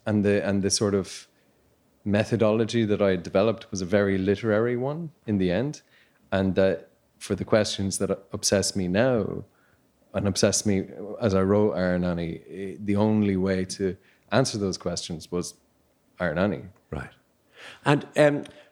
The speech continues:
Speaker 2: w-, we're noticing, I, I wonder if you're noticing as well, um, eh, with writers such as you and Emer, Emer McBride and, say, Anna Burns, r-, writers who seem to be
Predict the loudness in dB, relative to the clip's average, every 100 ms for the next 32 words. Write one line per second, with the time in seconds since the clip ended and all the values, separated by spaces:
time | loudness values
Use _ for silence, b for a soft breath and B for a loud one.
0 | _ -2 2 4 6 4 2 0 2 2
1 | 2 0 2 2 0 0 2 4 2 2
2 | 0 2 2 2 4 0 -2 2 2 2
3 | -2 -4 B B B -12 -8 -6 0 0
4 | 0 -6 0 2 2 -2 0 -2 -2 -6
5 | -2 0 0 -2 -2 -2 0 -2 -2 -2
6 | -2 0 0 0 0 -2 0 2 2 -2
7 | -2 -4 -6 -4 -4 -4 -6 -4 -4 -2
8 | -2 -2 -4 -6 -8 b b b -20 -20
9 | -12 -8 -2 0 0 -2 -4 -4 -2 -2
10 | -6 -4 -4 -4